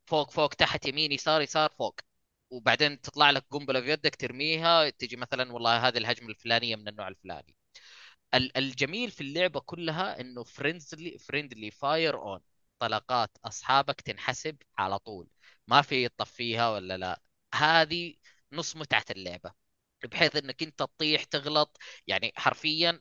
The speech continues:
أنا وأخوياي إيش اللي يصير؟ نلعب المرحلة حقتنا أربعين دقيقة، ثلاثين دقيقة، نخرج نشوف الستاتس حق اللعبة. أول حاجة نطالع فيها، ما نطالع والله فلان قتل ميتين شا-،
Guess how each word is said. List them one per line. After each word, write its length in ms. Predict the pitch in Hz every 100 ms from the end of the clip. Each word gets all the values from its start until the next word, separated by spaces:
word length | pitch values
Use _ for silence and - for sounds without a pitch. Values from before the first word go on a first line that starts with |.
| -
أنا 140 | 143
وأخوياي 520 | 135 - 135 147 156
إيش 160 | 135 -
اللي 120 | 123
يصير؟ 340 | 123 123 139 - -
نلعب 340 | 117 139 127
المرحلة 400 | 127 120 135 135
حقتنا 580 | 117 117 123 123 156 147
أربعين 320 | 110 117 127
دقيقة، 320 | 110 107 120 131
ثلاثين 340 | 104 101 123 117
دقيقة، 540 | 110 135 143 165 -
نخرج 480 | 110 147 - 175 208 - _
نشوف 240 | - -
الستاتس 460 | 120 120 - 131 -
حق 100 | 113 98
اللعبة. 440 | 98 98 92 98 - - - - -
أول 380 | 277 254 220
حاجة 240 | - 202 165
نطالع 380 | 156 160 151 131
فيها، 200 | 131 127
ما 120 | 170
نطالع 340 | 180 196 180
والله 260 | 156 170 165
فلان 260 | - 175
قتل 300 | 151 170 151
ميتين 440 | 147 170 - 180 165
شا-، 1040 | - 139 139 135 127 120 117 113 117 107